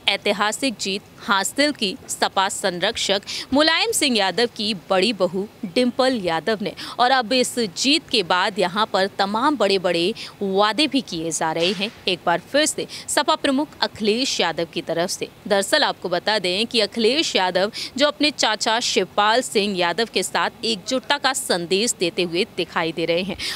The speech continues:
अब यहाँ पर तमाम रणनीतियाँ बनाई जा रही हैं साल दो हज़ार चौबीस में होने वाले लोकसभा चुनाव को लेकर। सभी पार्टियों की नजरें अब लोकसभा चुनाव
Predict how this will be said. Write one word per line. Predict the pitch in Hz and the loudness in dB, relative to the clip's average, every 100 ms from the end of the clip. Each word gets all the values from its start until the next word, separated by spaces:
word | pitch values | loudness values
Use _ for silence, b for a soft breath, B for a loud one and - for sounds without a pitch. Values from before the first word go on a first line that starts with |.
| B | B
अब | 330 | 2
यहाँ | 330 320 320 359 | 2 2 2 4
पर | 320 311 | 2 0
तमाम | - 262 247 277 247 | 0 2 4 4 4
रणनीतियाँ | 208 202 226 226 214 220 | 2 2 0 0 0 0
बनाई | 185 170 170 | -2 0 0
जा | 180 180 | 0 0
रही | 175 175 | 0 0
हैं | 214 190 B B | -2 -4 B B
साल | - 302 | 0 0
दो | 247 220 | 2 0
हज़ार | 202 - 196 220 | 0 0 0 0
चौबीस | - 196 170 202 233 | 0 0 0 -2 -6
में | 190 165 B B - | -6 -8 B B 2
होने | 285 285 | 4 4
वाले | 180 175 208 B - | 2 2 -2 B -2
लोकसभा | 226 294 - 208 180 | 2 2 2 -4 -4
चुनाव | 175 190 160 165 | -6 -6 -6 -4
को | 180 | -4
लेकर। | 165 165 170 - B B | -4 -2 -4 -4 B B
सभी | - 302 403 | 0 4 4
पार्टियों | 403 330 339 381 | 4 2 0 2
की | 349 | 2
नजरें | 262 233 - 233 269 | 2 2 2 0 0
अब | 233 190 | 0 0
लोकसभा | 196 240 247 240 240 | 2 2 4 0 0
चुनाव | 254 - 180 185 | -2 -2 0 0